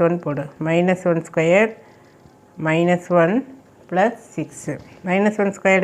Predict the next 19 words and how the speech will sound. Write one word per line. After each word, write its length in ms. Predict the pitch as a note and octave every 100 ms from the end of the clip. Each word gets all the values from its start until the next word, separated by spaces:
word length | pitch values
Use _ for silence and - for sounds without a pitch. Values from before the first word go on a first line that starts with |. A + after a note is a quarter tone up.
| F#3
என்ன? 200 | F3+ F3 D#3
ஒன்னு. 280 | D#3 E3 D3 - - - - F#3
Minus 300 | F#3 G#3 G#3+ G3
into 160 | G3 F#3+
minus, 300 | F#3 G#3+ C4+ -
plus. 240 | E3+ D3 - D#3 - - - _ - - - -
சிக்ஸ். 320 | - E3+ E3+ - D3 - - - - -
So, 120 | - G#3+ B3+ -
டுவெல். 240 | D#3 C#3 - - - - - - - - - _ F#3+ F#3
F 40 | G#3+
of 80 | A3 A3 -
டூ 100 | G#3 G#3+ F#3+
ஏ. 60 | D3 - - - -
So, 60 | G3 F#3+ F3+
x-க்கு 420 | F3+ A#3+ A3 B3 E4+ - - - - - - -
டூ 100 | G#3 G#3+ G#3+ G3 F3+
ஏ. 60 | D3 - - - - - - - _ _ - _ F#3+
Then, 160 | G3 A#3 C4 - - - F3
minus 520 | E3+ F3+ G3 A3+ C4+